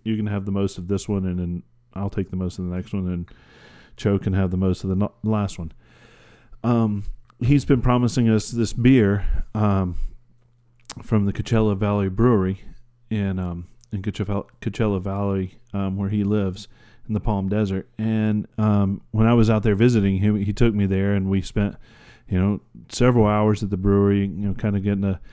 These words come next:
a lay of the land, to walk through the brewery. And man, it's, what a beautiful tap room. They, they do it upright. So, you know, the Coachella Festival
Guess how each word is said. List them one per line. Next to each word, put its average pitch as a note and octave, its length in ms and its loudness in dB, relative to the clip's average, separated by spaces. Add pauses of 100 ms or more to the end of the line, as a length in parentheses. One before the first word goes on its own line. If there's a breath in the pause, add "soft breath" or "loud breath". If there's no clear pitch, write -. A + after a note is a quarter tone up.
(280 soft breath)
a G2+ 60 -2
lay G#2 160 4
of G2+ 80 2
the G2+ 60 0
land, G2 320 0
to G2 60 -2
walk F#2 280 -4
through G2+ 140 2
the F#2 120 0
brewery. G2 720 0
And E2+ 640 -6
man, A2 180 0
it's, G#2 140 -4 (360)
what A#2 280 2
a G#2+ 40 0
beautiful G2+ 360 -2
tap F#2+ 340 -4
room. F2 260 -2
They, G#2 220 0 (720 soft breath)
they B2 100 6
do A#2 180 6
it G#2+ 80 2
upright. F#2+ 460 0
So, A2+ 420 4
you A#2 100 2
know, A2 100 4
the G#2 120 0
Coachella A2 420 2
Festival F#2 600 -4